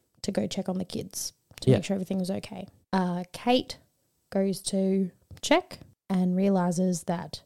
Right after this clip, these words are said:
Speaker 1: Maddie is missing. She's out of her bed. Panic ensues.
Speaker 2: As it would.
Speaker 1: Yeah. Yeah, so it was about ten o'clock.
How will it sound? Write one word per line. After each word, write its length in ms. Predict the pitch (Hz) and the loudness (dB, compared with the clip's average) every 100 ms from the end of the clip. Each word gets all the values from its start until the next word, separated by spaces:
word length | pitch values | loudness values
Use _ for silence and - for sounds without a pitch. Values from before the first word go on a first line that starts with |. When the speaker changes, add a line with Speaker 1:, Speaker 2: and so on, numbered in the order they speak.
| - | -4
Speaker 1:
Maddie 520 | 196 175 180 190 185 | -2 0 -2 -2 0
is 120 | 180 | 0
missing. 380 | 202 196 220 220 - _ - | -2 -4 -4 -8 -8 _ 0
She's 100 | 220 | 2
out 120 | 190 | 2
of 60 | 190 | 0
her 60 | |
bed. 240 | 185 196 202 _ - | -6 -8 -12 _ -4
Panic 340 | - 190 175 | 0 0 0
ensues. 600 | 190 170 202 185 190 - - _ | -2 0 0 2 2 0 -4 _
Speaker 2:
As 140 | - 123 | -2 -2
it 180 | 107 - | -2 -2
would. 260 | 110 113 139 - _ _ - | -2 -2 -4 -8 _ _ 8
Speaker 1:
Yeah. 180 | 208 180 - - _ - | 8 8 0 -20 _ 6
Yeah, 140 | 196 | 8
so 120 | 170 | 8
it 40 | 202 | 8
was 80 | |
about 220 | 196 208 208 | 8 8 6
ten 200 | 214 220 | 6 6
o'clock. 460 | - 160 - - | 4 -2 -2 -10